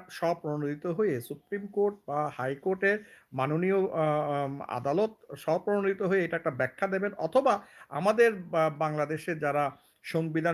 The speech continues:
যেহেতু এটা সংবিধানের, আ, সংস্কারের প্রশ্ন আসছে, যারা সংবিধান বিশেষজ্ঞ তারা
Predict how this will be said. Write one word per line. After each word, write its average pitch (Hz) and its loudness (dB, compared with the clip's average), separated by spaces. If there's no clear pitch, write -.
যেহেতু 180 0
এটা 226 -2
সংবিধানের, 220 -2
আ, 170 6
সংস্কারের 196 0
প্রশ্ন 151 -8
আসছে, 117 -8
যারা 165 4
সংবিধান 202 -2
বিশেষজ্ঞ 143 -2
তারা 208 6